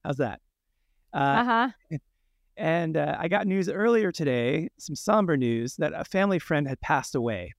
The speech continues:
Speaker 1: And I
Speaker 2: Hmm.
Speaker 1: started thinking about mortality, and I started thinking about longevity and how relationships are intricately linked to our health and well-being and our longevity, right? As Wallinger's study,
Speaker 2: Yeah.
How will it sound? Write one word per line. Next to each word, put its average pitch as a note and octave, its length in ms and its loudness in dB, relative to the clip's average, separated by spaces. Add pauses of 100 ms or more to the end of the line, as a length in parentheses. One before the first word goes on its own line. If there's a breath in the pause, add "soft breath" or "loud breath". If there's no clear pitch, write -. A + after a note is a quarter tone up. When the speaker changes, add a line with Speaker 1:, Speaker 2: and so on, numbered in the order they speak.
(460)
Speaker 1:
And A3 120 2
I G3 40 2
Speaker 2:
Hmm. F#3+ 160 0
Speaker 1:
started G3 280 4
thinking E3 380 2
about C#3 380 2 (500)
mortality, C#3+ 800 0 (300)
and C3 100 -6
I B2+ 40 -6
started F3 320 0
thinking E3 220 0
about D#3 200 2
longevity D3 840 2 (240)
and D#3+ 100 -4
how D3+ 140 0
relationships D#3 720 0
are D3 380 -2 (800)
intricately F3 680 -2
linked D#3 480 2
to D3 240 4
our B2+ 240 2
health C3+ 260 0
and C#3+ 80 0
well-being C3 360 2
and C#3 80 0
our C3+ 160 2
longevity, C3+ 800 0
right? C3 280 -2
As B2+ 200 -2
Wallinger's B2 480 -2
study, E3 540 2
Speaker 2:
Yeah. A3 100 0